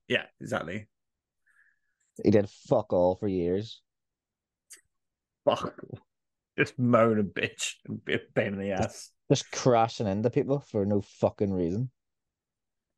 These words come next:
Speaker 1: I'm just annoyed that he never gets penalties. It really winds me up.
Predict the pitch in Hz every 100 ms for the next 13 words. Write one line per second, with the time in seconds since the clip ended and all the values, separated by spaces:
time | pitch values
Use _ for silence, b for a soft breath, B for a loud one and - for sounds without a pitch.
0 | _ _ _ 123 113 180 - 113 110 104
1 | - 104 107 95 - - 98 101 98 92
2 | 95 98 101 95 95 101 101 101 98 92
3 | 98 95 -